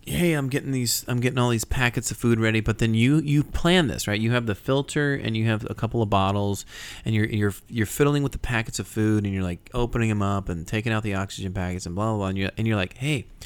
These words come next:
you grab the filter and a couple of bottles. You're like, "Hey, so-and-so,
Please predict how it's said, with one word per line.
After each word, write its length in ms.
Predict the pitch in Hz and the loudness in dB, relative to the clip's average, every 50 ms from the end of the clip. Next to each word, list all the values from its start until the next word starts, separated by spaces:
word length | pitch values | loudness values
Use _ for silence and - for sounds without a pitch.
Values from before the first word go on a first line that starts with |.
| - - - - - - | -18 -18 -18 -20 -12 -4
you 100 | - 110 | -4 0
grab 320 | 104 113 110 104 107 120 | 4 6 6 6 6 6
the 240 | 123 135 135 139 143 - | 6 6 6 4 4 0
filter 360 | - - 123 117 - - 131 | 2 2 2 2 4 0 0
and 120 | 127 123 | 2 0
a 40 | 117 | 0
couple 180 | - 131 123 135 | 0 0 -2 0
of 60 | 120 | 2
bottles. 220 | 110 107 110 110 | 2 2 2 2
You're 80 | 107 101 | 0 -2
like, 80 | 98 - | -2 -2
"Hey, 240 | - 139 156 170 160 | 0 2 2 4 4
so-and-so, 500 | - - 156 156 156 147 - 127 98 | 4 4 4 2 2 2 2 2 0